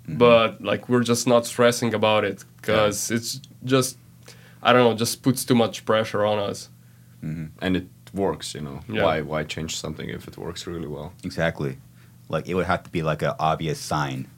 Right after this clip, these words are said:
Speaker 3: Yeah.
Speaker 1: from, like, the universe.
Speaker 3: Yeah, I mean,
Speaker 1: Yeah.
Speaker 3: the
Speaker 2: Yeah.
Speaker 3: only complaints we get now is from, like I said, twenty, thirty-year-olds, uh, or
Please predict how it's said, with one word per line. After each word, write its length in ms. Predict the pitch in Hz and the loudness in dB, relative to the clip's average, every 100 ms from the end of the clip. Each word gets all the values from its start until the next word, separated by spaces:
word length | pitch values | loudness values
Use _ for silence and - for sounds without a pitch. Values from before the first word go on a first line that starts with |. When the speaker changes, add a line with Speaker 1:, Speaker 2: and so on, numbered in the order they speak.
| - | -18
Speaker 3:
Yeah. 160 | - - | -12 -8
Speaker 1:
from, 160 | 87 80 | -6 -4
like, 200 | 73 - - - - - - | -4 -6 -18 -20 -20 -20 -8
the 80 | 85 | -4
universe. 680 | 82 73 69 67 - - - - | -4 -4 -4 -6 -8 -16 -16 -8
Speaker 3:
Yeah, 120 | 78 | -6
I 20 | |
mean, 240 | 78 85 76 | -4 -6 -8
Speaker 1:
Yeah. 180 | 80 147 | -6 0
Speaker 3:
the 80 | 117 | 4
Speaker 2:
Yeah. 60 | 110 | 4
Speaker 3:
only 140 | 107 107 | 4 -2
complaints 560 | 101 92 98 92 92 | -2 0 0 0 -2
we 80 | 92 | -2
get 220 | 90 87 | 0 -2
now 240 | 87 87 82 | -2 -2 -2
is 180 | 82 - | -4 -4
from, 280 | 85 82 | -4 -4
like 200 | 80 76 78 | -4 -4 -4
I 40 | |
said, 340 | - 80 76 - - - - | -4 -4 -4 -8 -16 -18 -12
twenty, 440 | - 90 80 85 82 - 87 85 85 82 82 - - - - - | -4 -2 -2 -4 -6 -2 -2 0 -2 -4 -6 -12 -20 -20 -18 -8
thirty-year-olds, 1200 | 90 95 92 87 87 87 85 - - - - - | -2 0 2 0 -2 -6 -8 -6 -4 -4 -6 -4
uh, 300 | 95 101 104 | 2 4 4
or 300 | 101 107 | 0 0